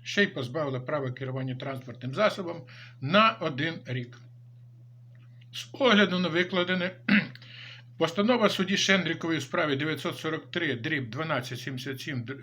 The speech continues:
дріб двадцять один є завідомо неправосудною, оскільки ухвалена пожем-,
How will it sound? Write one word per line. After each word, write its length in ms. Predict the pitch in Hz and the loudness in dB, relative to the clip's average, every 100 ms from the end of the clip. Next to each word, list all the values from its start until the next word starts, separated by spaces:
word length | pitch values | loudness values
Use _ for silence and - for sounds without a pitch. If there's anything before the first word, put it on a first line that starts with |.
| - | -10
дріб 320 | 131 165 - - - - | -4 -4 -6 -10 -18 -12
двадцять 520 | 117 165 180 151 131 | 0 2 2 0 -4
один 340 | 139 175 233 220 - - | -2 -2 -2 -6 -12 -14
є 340 | 117 143 214 220 | -4 2 2 0
завідомо 500 | 135 170 208 196 185 | 0 2 2 2 2
неправосудною, 840 | 170 180 185 185 - 202 143 123 117 | 0 0 0 0 0 0 0 -4 -6
оскільки 400 | 143 - 185 165 | -6 -4 -2 -4
ухвалена 460 | 139 175 190 175 | -6 -4 -2 -4
пожем-, 420 | 170 180 175 160 | -6 -4 -2 -2